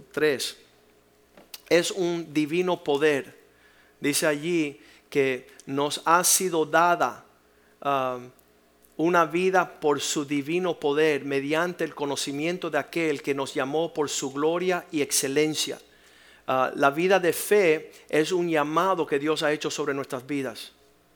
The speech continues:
Dios alcanza, yo, yo siempre digo, hoy estaba una pareja antes del servicio que vinieron por primera vez y, y es milagroso cómo Dios está estrechando la mano hacia ellos que están en medio de dificultad y caos y Dios le dice,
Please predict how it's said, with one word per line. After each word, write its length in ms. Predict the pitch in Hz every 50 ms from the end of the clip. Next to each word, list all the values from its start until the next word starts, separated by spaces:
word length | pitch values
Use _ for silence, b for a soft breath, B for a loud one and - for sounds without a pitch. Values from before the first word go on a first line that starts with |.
| _ _ _ _
Dios 280 | - 131 143 156 151
alcanza, 680 | 165 156 139 139 - 156 151 165 180 185 - - 185 175
yo, 180 | - 147 147 151
yo 220 | 151 147 147 143
siempre 260 | - 170 160 156 160
digo, 260 | 147 156 170 170 170
hoy 280 | 151 139 139 147 156 156 156 -
estaba 340 | 139 131 - 156 151 151 147
una 540 | 143 135 131 - - 135 135 143 156 147 -
pareja 540 | 143 135 139 143 156 156 151 170 165 160 B B B B B B B
antes 360 | - 131 135 131 - 147 131
del 120 | 143 139 127
servicio 560 | - - 135 127 131 147 165 156 - 165 143
que 80 | - 131
vinieron 360 | 127 131 131 139 143 156 151
por 140 | - 143 135
primera 360 | - 139 135 139 139 147 143
vez 360 | 139 143 156 175 180 175 B B B B B B B
y, 280 | - - 135 135 147 147
y 40 | 143
es 220 | 147 156 - -
milagroso 720 | 165 160 160 151 147 143 147 151 180 190 180 - 165 147
cómo 240 | - 156 147 156 151
Dios 520 | 143 151 156 156 156 165 156 - - B B B B B B
está 320 | - 135 - - 151 156
estrechando 680 | 156 147 - - 147 131 - - 160 160 170 190 202
la 120 | 202 196 185
mano 420 | 175 160 151 147 147 151 143 139 -
hacia 400 | 139 151 156 - - 185 170 156
ellos 460 | 147 143 135 139 139 151 - - b b b b b b b b
que 80 | - 139
están 300 | - - - 147 147 156
en 120 | 143 139
medio 300 | 139 143 151 160 165 160
de 120 | 151 147
dificultad 640 | 139 139 127 - 135 - 139 135 127 - 147 143 156 156
y 80 | 143
caos 560 | - - 170 175 196 185 151 135 139 135 - -
y 80 | 147
Dios 180 | 135 135 147 147
le 80 | 160 156
dice, 420 | 151 147 143 - 170 160 151 b